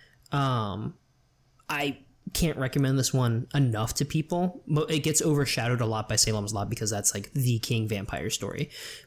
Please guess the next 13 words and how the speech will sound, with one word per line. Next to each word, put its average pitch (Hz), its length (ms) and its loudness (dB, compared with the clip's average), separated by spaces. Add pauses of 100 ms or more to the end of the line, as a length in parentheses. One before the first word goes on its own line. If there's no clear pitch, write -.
But 120 320 0
if 127 140 -2
you 127 60 0
can 117 120 2
find 156 300 2
it, 180 220 -4 (560)
I 127 100 0
would 120 260 0
definitely 117 360 -2
check - 160 -4
this 104 160 -4
one 87 100 -6
out - 160 -8